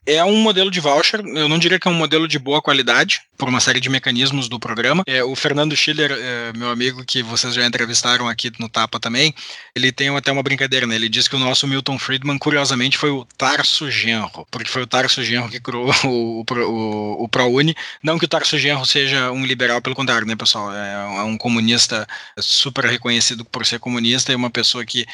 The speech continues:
endividou e, e gerou uma série de problemas pro Rio Grande do Sul como governador. Mas, de fato, esse programa foi criado, ele é um dos maiores programas de voucher que já foi criado, mas ele foi criado no lugar errado, porque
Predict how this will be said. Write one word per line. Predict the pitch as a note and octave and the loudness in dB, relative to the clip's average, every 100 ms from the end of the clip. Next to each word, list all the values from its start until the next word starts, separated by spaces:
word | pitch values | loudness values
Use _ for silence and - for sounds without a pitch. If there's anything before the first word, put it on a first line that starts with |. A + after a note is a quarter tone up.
| - - | -18 -6
endividou | B2+ C3 B2 A#2+ A#2+ A#2+ B2+ C3+ | -2 0 2 0 0 0 2 4
e, | B2+ A#2 A2+ | 4 2 0
e | A2+ | -2
gerou | A#2 A#2 | 0 0
uma | A#2+ | 0
série | B2 A#2+ | 2 0
de | A#2+ | -2
problemas | B2 A2 A#2 A#2+ | -2 0 0 0
pro | - A#2+ | -2 -4
Rio | A#2+ | -2
Grande | A#2+ A#2+ | 0 -2
do | A2+ | -2
Sul | A2 - | -2 -2
como | A#2+ A#2 A#2+ | -6 -6 -4
governador. | A#2+ A#2+ B2+ A#2+ G2 | -2 0 0 0 0
Mas, | C#3 D3+ | 0 2
de | D#3 | 2
fato, | D#3+ D#3+ E3+ | 2 -2 0
esse | C#3 | -2
programa | - C#3 C3+ | -2 -4 -6
foi | C3 C#3 | -6 -2
criado, | D#3 C3+ D#3+ D#3 - - | 0 2 0 -4 -18 -4
ele | B2+ C3+ | 2 2
é | |
um | C#3 | 2
dos | |
maiores | B2 C#3 D3 | 2 2 2
programas | D3+ C3+ C#3 | 0 0 2
de | C3+ | 0
voucher | A#2 A#2+ B2+ - C3 - | 0 0 0 0 -4 -6
que | B2+ | -4
já | B2+ | -4
foi | A#2 B2 | -4 -4
criado, | D3 C3 D3+ F3 - - - | 0 2 2 0 -12 -20 -10
mas | D#3+ D#3 D#3+ | -4 -2 0
ele | F3 | 0
foi | F#3+ | 0
criado | F3+ E3+ D#3 E3 F3 | -2 0 0 0 0
no | F3 F3 E3+ E3 | 0 0 0 0
lugar | E3 D3 D3 | 0 0 0
errado, | C#3+ B2+ C3+ G#2+ | 2 2 0 -2
porque | - A#2 - B2+ B2+ B2 | -10 -8 -4 -2 -2 -4